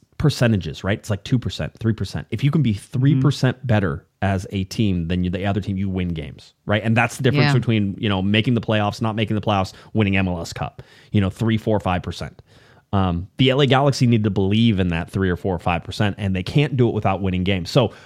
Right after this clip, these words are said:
Speaker 1: I would love to see them go up to San Jose and get a two nothing win, which is what I'm gonna call two nothing win.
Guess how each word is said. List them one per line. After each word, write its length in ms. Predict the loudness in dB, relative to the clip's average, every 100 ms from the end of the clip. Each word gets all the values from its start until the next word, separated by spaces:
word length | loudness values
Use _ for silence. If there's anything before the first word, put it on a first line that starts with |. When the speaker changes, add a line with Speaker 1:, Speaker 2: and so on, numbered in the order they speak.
| -6 0
Speaker 1:
I 80 |
would 160 | 2 2
love 520 | 0 4 4 4 2
to 80 | -2
see 200 | 2 4
them 180 | 4 4
go 100 | 2
up 120 | 2
to 60 | 0
San 220 | 0 2
Jose 420 | 2 2 0 0 -2
and 160 | -4
get 280 | 0 -2 -4 -4
a 320 | -4 -4 -8 _ _ _ -6
two 140 | 2
nothing 320 | 4 4 2 0
win, 200 | 0 -2
which 160 | -4
is 60 | -4
what 120 | -4
I'm 60 | -4
gonna 100 | -6
call 240 | -8 -8
two 140 | 0 2
nothing 300 | 2 -2 -8
win. 160 | -10